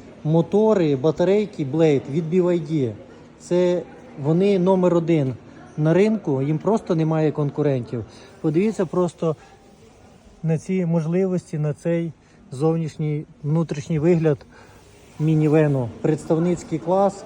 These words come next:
бізнес або для великої сім'ї на дальній відстані. Середній розхід бензина, тут бак десь на п'ятдесят літрів. Середній розхід бензина в нас буде сім-вісім літрів. На чистій електриці ви можете проїжджати сто п'ятдесят кілометрів.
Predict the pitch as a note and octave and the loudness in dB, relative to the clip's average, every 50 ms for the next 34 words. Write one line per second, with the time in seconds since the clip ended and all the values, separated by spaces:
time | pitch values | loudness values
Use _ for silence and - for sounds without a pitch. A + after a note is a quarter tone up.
0 | C#3+ C3+ C#3 F3 F#3+ F3+ D#3 D#3+ C#3+ C3 - - D3 C#3 C3+ C3+ E3 F3 E3 D#3 | -10 -4 0 0 0 2 2 0 0 0 0 -2 -4 -4 0 2 2 2 4 4
1 | E3 D#3+ D#3 D#3+ E3 F3 F3 F3 - E3 D#3+ D#3 D#3+ - E3 D#3 E3 E3+ F#3+ F3+ | 4 4 4 4 4 4 2 2 2 2 2 2 2 0 -4 -2 0 0 0 0
2 | E3+ D3+ C#3+ D3+ D#3 D#3+ D#3 D3+ D3+ D3+ D3 C#3+ C3+ - - - - - C3+ C#3 | 0 -2 0 0 0 0 0 0 -2 -2 -2 -4 -4 -6 -12 -20 -14 -8 -2 0
3 | F3 G#3 G3 - - E3 C#3 C3+ B2+ A#2+ G#2 - - - - - - - - - | 0 0 0 0 -2 -2 0 0 -2 -4 -6 -8 -14 -18 -20 -20 -20 -20 -20 -20
4 | - - - - - - - - G3+ A3+ C4 C4+ G#3+ A#3+ A#3+ A#3 A#3+ - - - | -20 -20 -20 -20 -18 -16 0 2 4 4 4 4 2 0 0 0 0 -2 -4 -4
5 | - B3 A#3+ - - - - D#3+ F3+ G3+ G#3 G3 C4 C#4+ C4+ G#3+ E3 - G3 F#3 | -2 -2 -2 -4 -6 -12 -4 -2 0 0 2 2 2 2 2 2 0 -2 -4 -4
6 | F3 G#3+ C4 C4+ A#3 F#3 F#3+ F#3 - - F#3 - F#3+ F3 E3+ F3 - - A3 G#3+ | -2 -2 -2 -2 0 0 -2 -2 0 -2 -2 0 0 -2 -2 -2 -2 -2 -2 -2
7 | G#3+ F#3 E3+ D3+ - C3+ A#2 A2+ G#2+ G#2 - - - - - - - - - E3+ | -2 -4 -4 -4 -4 -4 -6 -6 -6 -8 -12 -16 -20 -20 -20 -20 -20 -6 -2 0
8 | F#3 G#3 G#3+ F3+ G3 G3 G3+ G3 F#3+ F#3 - - G#3 G#3 G3+ - D#3+ E3 F3 F#3 | 2 2 2 2 0 0 0 0 0 -4 -6 -4 -2 -2 -2 0 0 0 0 2
9 | E3+ A#3 C4 B3 A3 F3+ E3+ E3 D#3 C#3+ D3+ F3+ G3 E3 F3 D#3+ - - - A#3 | 2 0 2 2 0 0 0 0 -2 -2 0 -2 0 2 2 0 0 0 -2 -2
10 | A#3+ G#3 D#3+ F3+ F#3 F3+ - F3 E3+ D#3+ D#3 C#3+ C3 - B2+ A#2 G2+ G2+ - - | 0 0 -2 -4 -6 -6 -4 -4 -2 -2 -2 -4 -4 -4 -6 -6 -6 -8 -12 -16
11 | - - - - - - - - - - - - - - - - E3 E3 E3+ D#3+ | -20 -20 -20 -20 -18 -18 -18 -18 -18 -18 -18 -18 -18 -18 -12 -6 -2 -2 0 0
12 | - A3 G#3+ - - G3+ F3+ F3+ G#3+ A#3+ A#3 - G3+ D#3+ D3 - - C3+ A2+ - | 0 -2 -2 2 4 4 6 6 4 2 2 0 -2 -2 -2 -4 -4 -4 -6 -6
13 | - - - - D3 D3 F#3+ F#3+ G3 F#3 E3+ F3 - F#3 - - F3 E3+ E3 D#3 | -10 -16 -14 -4 2 4 4 6 4 2 2 0 0 -2 0 2 2 2 4 4
14 | G#3 A#3 A3 - - - E3 - E3+ D#3 D3+ D#3 D#3 G3 F#3+ F#3 F#3 - E3+ E3 | 2 0 0 -2 -4 -4 -2 0 0 -2 -2 -2 0 0 0 -2 -2 -4 -2 -2
15 | D#3+ D3+ C#3+ B2 A2+ - - A2 | 0 0 0 -2 -2 -4 -8 -12